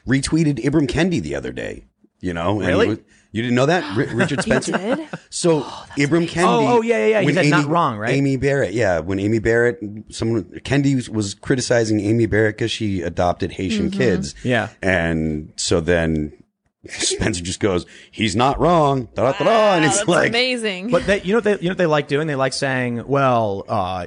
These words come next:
Speaker 2: you know, he's just pretending so that he can
Speaker 1: Yeah.
Speaker 2: hurt the Democrats." It's like, what are you talking about? The dude's been completely honest.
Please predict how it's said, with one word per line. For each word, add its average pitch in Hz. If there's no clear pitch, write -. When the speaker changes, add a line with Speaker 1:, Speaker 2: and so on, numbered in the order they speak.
Speaker 2:
you 127
know, 107
he's 151
just -
pretending 143
so -
that 123
he 110
can 117
Speaker 1:
Yeah. 95
Speaker 2:
hurt 123
the 123
Democrats." 139
It's 147
like, 190
what 226
are -
you 294
talking 277
about? 139
The 135
dude's 170
been 185
completely 180
honest. 185